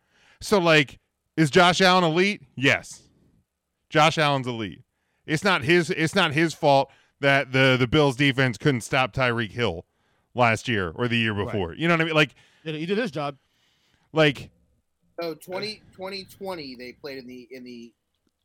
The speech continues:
Speaker 2: Two, yeah, two years
Speaker 3: title
Speaker 2: ago.
Speaker 3: game, correct?
Speaker 2: Two years ago. Yeah. Two years ago.
Speaker 1: So
Speaker 3: I wanna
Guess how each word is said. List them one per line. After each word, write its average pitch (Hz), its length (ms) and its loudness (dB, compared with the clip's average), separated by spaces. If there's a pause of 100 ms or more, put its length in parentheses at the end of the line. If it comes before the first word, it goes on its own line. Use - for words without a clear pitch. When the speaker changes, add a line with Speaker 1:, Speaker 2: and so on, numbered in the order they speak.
(160)
Speaker 2:
Two, 165 100 -12
yeah, 190 120 -8
two - 100 -14
years 156 80 -6
Speaker 3:
title 131 120 -8
Speaker 2:
ago. 107 80 -20
Speaker 3:
game, - 80 -20 (160)
correct? 120 220 -18
Speaker 2:
Two 165 60 -14
years 226 100 -14
ago. 87 80 -20 (100)
Yeah. 208 120 -14 (360)
Two 175 100 -16
years 180 100 -12
ago. 95 100 -18 (2250)
Speaker 1:
So 131 500 0
Speaker 3:
I 120 80 -14
wanna 131 240 -14